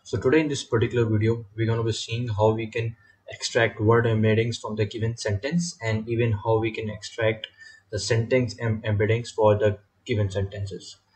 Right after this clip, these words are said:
So this all things we're gonna be doing with the help of an example of bert, but, uh, you can also extend it to, uh, G P T two or X L net or any other kind of, uh, state-of-art models, and you can extract the embeddings from it.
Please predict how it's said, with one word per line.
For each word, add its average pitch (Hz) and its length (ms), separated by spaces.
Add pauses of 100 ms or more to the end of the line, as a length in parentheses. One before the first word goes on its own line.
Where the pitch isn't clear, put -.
(560)
So 113 280
this 135 340
all 131 220
things 123 320
we're 123 80
gonna 120 180
be 120 120
doing 117 260
with 113 200
the 110 240
help 107 280
of 110 160
an 110 80
example 107 400
of 104 120 (180)
bert, 131 300 (600)
but, 113 380
uh, 117 60
you 110 180
can 120 120
also 113 280
extend 117 420
it 110 160
to, 110 380 (200)
uh, 107 280
G 107 180
P 110 240
T 104 80
two 120 300 (400)
or 107 400 (160)
X 110 240
L 113 100
net 110 180
or 110 220
any 123 220
other 120 240
kind 113 260
of, 113 260
uh, 117 120
state-of-art 110 520
models, 110 360
and 113 100
you 110 60
can 107 120
extract 113 380
the 110 80
embeddings 107 460
from 104 240
it. - 80